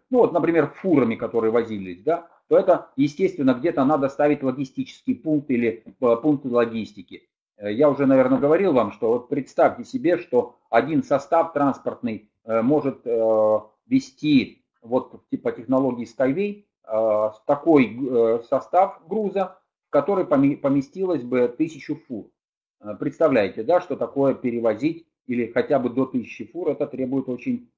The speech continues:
э, сильной, э, логистики, а это тоже есть целый ряд сооружений. Далее идет производительность комплекса.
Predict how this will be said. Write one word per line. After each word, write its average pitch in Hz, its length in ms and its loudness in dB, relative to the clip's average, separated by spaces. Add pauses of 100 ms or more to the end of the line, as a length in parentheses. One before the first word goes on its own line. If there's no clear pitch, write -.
э, 104 260 -4
сильной, 127 500 0
э, 104 440 -6 (400)
логистики, 117 580 -4
а 98 80 -4
это 135 180 -4
тоже 123 260 -6
есть 120 280 -8 (220)
целый 123 400 -2
ряд 117 280 -2
сооружений. 101 640 -8 (460)
Далее 147 380 6
идет 120 240 -2
производительность 156 800 2
комплекса. 104 560 -2